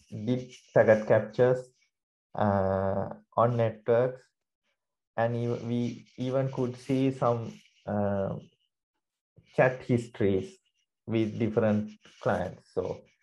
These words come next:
uh, if you may remember things like, uh, Yahoo Messenger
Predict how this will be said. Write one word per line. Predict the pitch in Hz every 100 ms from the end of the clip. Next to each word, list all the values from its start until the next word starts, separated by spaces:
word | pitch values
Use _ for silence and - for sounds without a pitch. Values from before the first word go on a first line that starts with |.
| _ _ _ _
uh, | 98 95 -
if | 113 -
you | 117
may | 117 120
remember | 110 110 107 107 110 107 - -
things | 110 107 -
like, | 104 98 98 -
uh, | 95 92 92 92 - _
Yahoo | 113 104 107 101
Messenger | 101 107 98 95 95 104